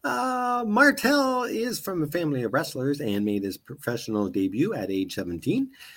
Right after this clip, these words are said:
uh, when his brother M-, Michael, a wrestler, asked him to replace an injured wrestler. Uh, Martel already was a skilled amateur wrestler and quickly adapted to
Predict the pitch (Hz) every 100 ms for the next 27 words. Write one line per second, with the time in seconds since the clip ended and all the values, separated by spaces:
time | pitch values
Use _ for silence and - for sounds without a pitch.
0 | - 107 98 98 101 87 127 117 98 95
1 | 107 101 98 - 110 87 110 - 90 120
2 | 208 101 85 90 - 98 95 104 98 -
3 | 110 101 92 92 - 175 165 - 107 135
4 | 220 277 110 87 82 80 - 69 69 -
5 | - - - - 104 95 104 104 131 127
6 | 120 131 107 131 185 117 - 147 117 -
7 | 131 208 147 117 90 82 - 107 101 113
8 | 92 - 92 - 92 82 92 85 - 92
9 | - 92